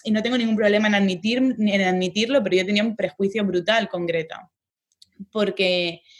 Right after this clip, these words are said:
no había llegado a conocer su, sa-, sabía que lo, lo podía hacer muy bien porque lo había hecho en mi corto, pero había una,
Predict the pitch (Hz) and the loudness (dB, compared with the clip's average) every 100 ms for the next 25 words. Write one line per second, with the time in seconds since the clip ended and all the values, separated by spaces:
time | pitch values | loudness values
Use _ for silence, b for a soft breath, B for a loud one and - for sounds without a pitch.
0 | b b _ _ _ - 226 226 226 220 | b b _ _ _ -6 -2 0 2 4
1 | 214 214 220 226 214 214 208 208 202 214 | 4 4 4 4 4 2 0 -2 -2 -4
2 | 208 202 - 202 - 208 208 208 202 202 | -4 -8 -4 -6 -2 2 2 2 -2 -4
3 | _ - 220 - 208 190 185 196 202 208 | _ -2 0 2 2 2 4 2 2 0
4 | 202 190 233 269 247 196 190 196 196 196 | 0 0 0 -2 -2 -2 0 0 0 -2
5 | 185 208 233 233 202 185 190 196 | -2 -4 -4 -2 0 0 0 -4